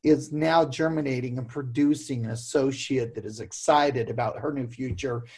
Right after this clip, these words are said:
here with Legal Shield. I'm just touched that she reached out and, and was chatting and looking forward to fir-, uh, forming a new friendship. That was just a, a, an awesome experience. You guys,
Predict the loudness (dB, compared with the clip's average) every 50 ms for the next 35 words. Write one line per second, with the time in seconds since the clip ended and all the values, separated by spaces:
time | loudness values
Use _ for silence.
0 | -20 -20 _ _ 2 4 4 4 2 0 0 -2 -2 -2 -2 -2 -4 -4 -2 -2
1 | 0 2 6 6 6 6 6 4 0 4 8 8 8 8 6 2 -6 -8 -8 -6
2 | -4 0 2 2 2 2 0 0 2 4 6 6 6 4 4 0 -6 -8 -8 -10
3 | -14 -20 -20 _ _ -8 -6 -6 -4 -4 -4 -4 -4 -4 -6 -6 0 2 4 4
4 | 4 2 0 -4 -4 -4 -2 -2 -4 -4 -6 -8 -6 -2 0 0 0 -2 -4 -6
5 | -4 -4 -4 -6 -8 -8 -6 -6 -6 -4 -2 -2 -2 -2 -2 -4 -4 -4 -4 -4
6 | -4 -4 -4 -4 -4 -4 -4 -4 -4 -4 -6 -10 _ _ _ _ 0 0 0 0
7 | -4 -10 0 2 4 4 4 2 -2 -4 -6 -8 -8 -6 -6 -4 -2 -2 -2 -2
8 | -4 -6 -6 -6 -6 -8 -10 -10 -8 -6 -4 -4 -4 -6 -4 0 4 4 4 4
9 | 2